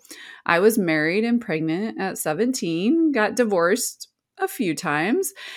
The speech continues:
and I probably, if you really make me mad, am going to make you call me doctor, because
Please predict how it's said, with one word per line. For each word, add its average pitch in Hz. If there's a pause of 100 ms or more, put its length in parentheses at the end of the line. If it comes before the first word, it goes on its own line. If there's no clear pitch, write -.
(140)
and 247
I 240
probably, 277 (420)
if 208
you 202
really 185
make 175
me 190
mad, 185
am 185
going 160
to 170
make 147
you 151
call -
me 98
doctor, -
because 156